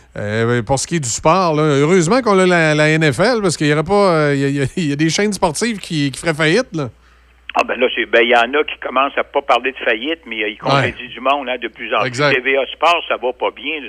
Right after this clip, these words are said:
Speaker 2: soyons honnêtes, là. Ils gardent le, le gars qui ont des contrats blindés, comme on peut dire.
Speaker 1: Mm.
Speaker 2: Tu sais, les J C de ce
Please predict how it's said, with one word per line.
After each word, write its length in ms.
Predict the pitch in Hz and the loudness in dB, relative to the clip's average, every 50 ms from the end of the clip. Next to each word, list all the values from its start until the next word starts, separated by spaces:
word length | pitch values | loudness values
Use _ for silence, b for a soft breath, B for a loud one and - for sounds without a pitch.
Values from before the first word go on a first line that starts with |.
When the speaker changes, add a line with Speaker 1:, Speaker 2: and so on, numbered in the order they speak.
| - - | -14 -14
Speaker 2:
soyons 280 | - 110 113 117 117 107 | -14 -10 -10 -8 -10 -8
honnêtes, 400 | 101 98 113 143 165 165 160 - | -6 -4 -4 -4 -4 -4 -8 -10
là. 160 | 143 139 147 B B B B B B B B | -10 -10 -10 B B B B B B B B
Ils 160 | - 104 117 | -10 -8 -6
gardent 360 | 110 - 131 147 160 156 131 123 | -2 0 2 2 2 0 -2 -6
le, 240 | 123 120 117 110 120 | -8 -6 -6 -8 -10
le 240 | 110 107 110 107 107 | -10 -10 -10 -10 -8
gars 220 | 101 120 135 123 - | -4 -2 -2 -2 -2
qui 80 | - | -4
ont 100 | 120 110 | -6 -6
des 140 | 104 107 107 - | -6 -8 -10 -10
contrats 520 | _ - 147 151 139 127 - 123 123 151 | _ -4 -4 -4 -4 -4 -6 -4 -4 -4
blindés, 680 | 147 - 120 120 131 131 135 127 113 - - 123 120 113 - | -4 -4 -8 -10 -10 -10 -10 -10 -12 -8 -6 -4 -4 -4 -6
comme 200 | - 95 92 98 | -10 -14 -12 -12
on 80 | 98 | -14
peut 160 | 90 - - 90 | -12 -14 -14 -12
dire. 240 | - 107 101 87 - b b b b | -10 -10 -10 -10 -12 b b b b
Speaker 1:
Mm. 120 | 113 113 113 110 b b b b b | -18 -18 -18 -20 b b b b b
Speaker 2:
Tu 100 | - - | -8 -8
sais, 60 | 139 135 | -6 -4
les 180 | 123 117 113 | -6 -6 -6
J 280 | - - 135 127 117 110 - - - | -6 -6 -6 -6 -6 -8 -14 -14 -14
C 100 | 147 147 | -14 -10
de 180 | 127 117 123 107 - - | -6 -6 -6 -6 -6 -6
ce 80 | 120 | -8